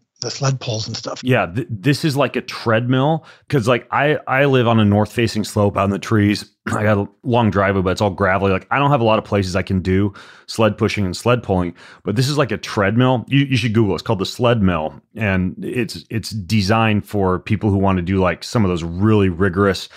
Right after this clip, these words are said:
Speaker 2: sled pushes, sled pulls, backwards walking, et cetera. But it's, uh, it's, it's all just on a treadmill, so you don't actually have to, you know, be, be covering a hundred yards or whatever. So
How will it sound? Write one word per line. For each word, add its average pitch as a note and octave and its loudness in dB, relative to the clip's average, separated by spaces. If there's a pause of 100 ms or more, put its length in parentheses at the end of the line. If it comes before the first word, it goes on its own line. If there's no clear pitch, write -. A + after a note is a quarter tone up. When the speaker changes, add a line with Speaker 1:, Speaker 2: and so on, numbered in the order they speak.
(240)
Speaker 2:
sled G2 -2
pushes, G#2 -4
sled G2 -2
pulls, F#2+ 0
backwards F2+ -2
walking, F#2+ 0
et E2+ -6
cetera. G2+ 0 (360)
But G2 2
it's, F#2+ -2
uh, E2+ 0
it's, G2+ 0
it's - -2
all G2+ 2
just F#2+ -6
on G#2+ 0
a F2 -2
treadmill, F2+ -4
so - -2
you F#2+ 2
don't F2+ 2
actually F2+ -4
have E2 -6
to, D#2 -4 (200)
you G2+ -12
know, E2+ -8
be, E2 -6
be D#2 -12 (120)
covering F2 -4
a D#2+ -8
hundred F2 -2
yards E2 -2
or D#2 -6
whatever. D#2 -6
So E2 -4